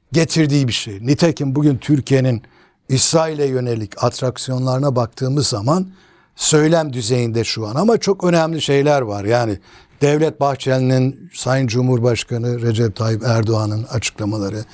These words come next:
Hakan Fidan'ın açıklamaları,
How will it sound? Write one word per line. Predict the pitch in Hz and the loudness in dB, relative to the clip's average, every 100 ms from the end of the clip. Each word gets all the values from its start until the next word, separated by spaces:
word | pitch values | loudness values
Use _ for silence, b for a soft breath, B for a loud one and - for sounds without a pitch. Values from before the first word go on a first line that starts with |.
| B B B B | B B B B
Hakan | - 131 - 165 | 0 2 2 -2
Fidan'ın | - 147 143 135 135 - _ | -2 0 0 0 -2 -4 _
açıklamaları, | 117 - - 123 113 107 104 123 | -2 -2 -2 -6 -4 -6 -4 -6